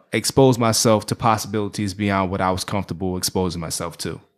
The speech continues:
And, like, I think some people or a lot of people tend to get into relationships and they want things to be one hundred percent on their terms and to be the way they see it's gonna happen. And honestly,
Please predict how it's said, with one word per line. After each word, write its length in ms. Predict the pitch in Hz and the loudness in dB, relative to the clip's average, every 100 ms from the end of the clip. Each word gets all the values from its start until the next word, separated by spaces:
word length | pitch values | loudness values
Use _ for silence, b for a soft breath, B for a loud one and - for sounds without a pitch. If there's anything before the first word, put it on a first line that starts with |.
| _ - | _ -8
And, 120 | 98 | -4
like, 160 | 95 | -2
I 80 | 90 | 0
think 320 | 101 131 123 | 2 2 2
some 200 | - 120 | 4 4
people 640 | 110 120 117 110 104 104 - | 6 4 6 6 6 4 2
or 160 | 113 107 | 2 4
a 60 | |
lot 180 | 104 113 | 6 4
of 80 | 110 | 2
people 340 | 110 - 95 | -2 -2 -2
tend 320 | 87 - 113 101 | 0 2 2 2
to 80 | |
get 180 | 95 104 | 2 0
into 280 | - 107 - | 2 0 0
relationships 760 | 90 104 98 98 101 - - B B B B _ | -2 -2 -2 0 0 0 -4 B B B B _
and 260 | 104 107 101 | 2 4 6
they 120 | 104 | 4
want 340 | 98 107 - | 4 4 2
things 340 | - 107 104 - | 2 2 2 0
to 80 | 98 | -2
be 240 | 107 104 | 2 0
one 220 | 98 98 | 2 0
hundred 240 | 98 95 80 | 0 -2 -4
percent 400 | 98 - 101 90 B B B B | -4 0 0 -2 B B B B
on 300 | - 107 104 | 2 4 6
their 220 | 101 104 101 | 6 6 6
terms 540 | - 110 107 104 98 | 4 4 4 4 0
and 200 | 101 95 | 0 0
to 80 | 87 | -2
be 240 | 90 104 101 | 0 2 2
the 120 | 95 | 0
way 180 | 98 101 | 2 2
they 200 | 95 101 | 2 2
see 200 | - 98 | 2 2
it's 120 | 92 | 0
gonna 180 | 101 90 | 0 0
happen. 380 | 107 113 92 87 | 0 0 -2 -8
And 120 | 82 | -6
honestly, 600 | 98 110 104 - 92 92 | -2 0 2 0 -2 -4